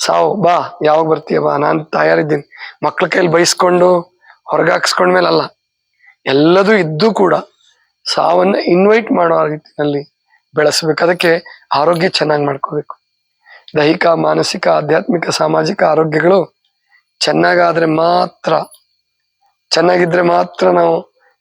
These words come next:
ಈ ಒಂದು ಶಕ್ತಿಯನ್ನ ಪಡಿತೀವಿ, ಈ ಒಂದು ಯೋಗ್ಯತೆಯನ್ನ ಪಡಿತೀವಿ. ಇಲ್ಲದೆ ಹೋದ್ರೆ ಸಾಧ್ಯ ಇಲ್ಲ. ಅದಕ್ಕೋಸ್ಕರವಾಗಿ ನಾನ್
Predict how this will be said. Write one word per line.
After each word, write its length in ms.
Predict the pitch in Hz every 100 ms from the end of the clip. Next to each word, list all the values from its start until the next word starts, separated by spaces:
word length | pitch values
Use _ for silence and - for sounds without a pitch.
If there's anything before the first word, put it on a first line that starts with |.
| -
ಈ 280 | 175 175 -
ಒಂದು 240 | - 165 160
ಶಕ್ತಿಯನ್ನ 460 | - - - 170 170
ಪಡಿತೀವಿ, 480 | 165 156 160 156 131 _ _ _ _ _ _ _
ಈ 80 | 165
ಒಂದು 220 | 175 170
ಯೋಗ್ಯತೆಯನ್ನ 560 | 165 170 165 180 180 165 165
ಪಡಿತೀವಿ. 480 | 165 160 - 156 139 - _ _ - - _
ಇಲ್ಲದೆ 180 | 151 165
ಹೋದ್ರೆ 580 | 143 143 160 175 - _ _ _ -
ಸಾಧ್ಯ 340 | 139 143 131 143
ಇಲ್ಲ. 200 | 139 131 - _ _ _ _ _ -
ಅದಕ್ಕೋಸ್ಕರವಾಗಿ 1160 | 139 135 143 - 156 139 139 143 196 - - _ _ _ _ -
ನಾನ್ 260 | 151 151